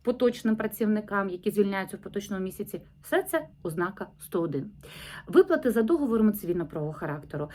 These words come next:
виплати гіг-контракта, е, виплати винагород по гіг-контрактам, це все ознака сто два. У випадку, якщо у вас є додаткові блага, ознака сто двадцять шість.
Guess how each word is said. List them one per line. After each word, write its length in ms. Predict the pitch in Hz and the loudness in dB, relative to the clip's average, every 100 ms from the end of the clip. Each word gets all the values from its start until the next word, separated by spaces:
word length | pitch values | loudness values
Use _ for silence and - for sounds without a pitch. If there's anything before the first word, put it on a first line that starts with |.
| - | -6
виплати 460 | 196 196 202 202 196 - | -2 2 2 2 -2 -6
гіг-контракта, 1000 | 147 214 - 202 196 202 165 147 143 143 - - - | 0 0 0 -2 0 0 -4 -4 -6 -8 -8 -16 -4
е, 160 | 165 | -2
виплати 420 | 160 226 185 160 170 | 0 0 0 -2 -2
винагород 420 | 196 185 190 185 | -2 -2 -2 -2
по 80 | 170 | -4
гіг-контрактам, 680 | 180 - 180 170 165 147 - | -4 -6 -6 -6 -6 -8 -8
це 120 | - 330 | 0 0
все 220 | - 277 | 0 -6
ознака 460 | 190 165 170 170 151 | -4 -2 -2 -4 -10
сто 220 | - - 156 | -12 -8 -4
два. 240 | 139 131 - _ - - - - - 294 | -4 -6 -10 _ -20 -20 -20 -20 -12 2
У 80 | |
випадку, 420 | 320 349 165 - 156 | 6 6 6 -2 -2
якщо 340 | 190 - 349 | -2 2 4
у 40 | |
вас 260 | 277 226 - | 4 2 2
є 60 | 190 | 0
додаткові 560 | 180 165 - 175 165 | 0 -2 -4 -4 -4
блага, 400 | 151 170 170 185 - - - | -2 2 2 2 -12 -18 -10
ознака 420 | - 185 190 170 190 | -4 0 0 0 -2
сто 200 | - 165 | -2 -2
двадцять 320 | 151 147 - | -2 -4 -8
шість. 320 | - 170 - | -8 -8 -8